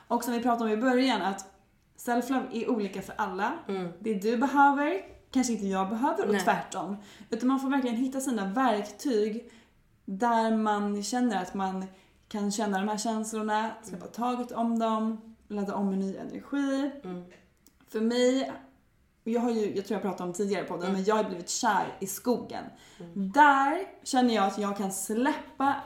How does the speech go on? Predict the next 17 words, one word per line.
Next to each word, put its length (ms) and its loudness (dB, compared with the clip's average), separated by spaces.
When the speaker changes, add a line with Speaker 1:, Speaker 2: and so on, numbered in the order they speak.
Speaker 1:
känslor, 520 -2
jag 160 -2
kan 100 -4
ge 60 -2
tillbaka 540 -4
dem 200 -4
till 280 -6
Mother 560 -6
Earth, 300 -2
till 100 -2
Speaker 2:
Mm. 100 0
Speaker 1:
jorden. 420 2
Väldigt 400 0
bra 100 -2
att 60 -2
göra 180 -6
det, 240 -4